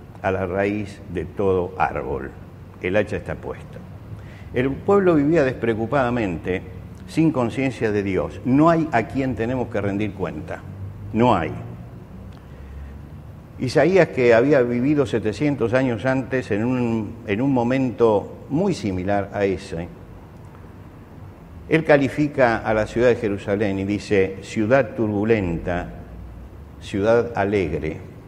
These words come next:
ciudad turbulenta, ciudad alegre". Esta extraña mezcla de turbulencia y alegría era lo que caracterizaba a esa ciudad y a esa sociedad. "Tiempo",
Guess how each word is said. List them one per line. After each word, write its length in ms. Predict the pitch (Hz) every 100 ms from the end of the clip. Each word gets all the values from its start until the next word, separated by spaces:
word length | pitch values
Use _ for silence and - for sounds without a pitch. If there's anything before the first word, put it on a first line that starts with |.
| -
ciudad 460 | - 110 107 139 -
turbulenta, 880 | 123 101 101 113 92 80 82 85 -
ciudad 440 | - 98 104 110 -
alegre". 500 | 95 90 73 73 73 - - - - - - - - - - - - - - -
Esta 280 | 135 123 131
extraña 460 | 120 151 156 147
mezcla 400 | 127 127 - 107
de 120 | 101 98
turbulencia 800 | 104 104 101 117 139 117 107 98
y 80 | 98
alegría 760 | 98 95 110 113 82 87 92 87 - - - - - -
era 220 | 113 113 107
lo 180 | 104
que 220 | 95 101 -
caracterizaba 1160 | 110 107 95 95 104 98 127 98 90 85 - -
a 140 | 98
esa 520 | 107 - 98 95 82
ciudad 440 | - 95 101 107 92
y 80 |
a 60 | 98
esa 220 | 80 90
sociedad. 500 | 87 82 - 76 69 - - - - - - - - - - - - -
"Tiempo", 800 | 156 165 147 117 127 127 127